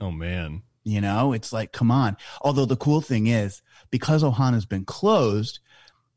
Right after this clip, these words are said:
Speaker 2: there's the, um, the bar that's right next to Ohana, which is called the Tambu Lounge.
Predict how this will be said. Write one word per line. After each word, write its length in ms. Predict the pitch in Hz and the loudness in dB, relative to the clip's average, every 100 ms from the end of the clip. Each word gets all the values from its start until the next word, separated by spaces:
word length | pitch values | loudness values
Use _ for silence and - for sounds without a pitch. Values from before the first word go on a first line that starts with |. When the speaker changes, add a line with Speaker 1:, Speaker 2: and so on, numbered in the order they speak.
| - | -2
Speaker 2:
there's 240 | 123 107 | -2 0
the, 260 | - 110 - _ | -2 -2 -2 _
um, 460 | 110 98 95 95 92 | -2 -2 -4 -6 -10
the 80 | 113 | -12
bar 440 | 104 127 143 139 113 | -8 -4 -2 0 -2
that's 200 | 104 104 | -4 -4
right 240 | 110 110 | -2 0
next 380 | 107 127 - - | -2 -2 -4 -8
to 300 | - 101 95 - | -4 -2 -2 -4
Ohana, 720 | 95 87 101 87 87 87 110 - _ | -4 -4 -4 -4 -6 -6 -8 -10 _
which 520 | 104 98 - - - - | -8 -8 -8 -12 -14 -10
is 100 | 110 | -8
called 200 | - 110 | -4 -4
the 60 | 101 | -2
Tambu 380 | - 156 131 101 | 2 2 2 0
Lounge. 500 | 92 87 110 131 | -2 -2 -4 -6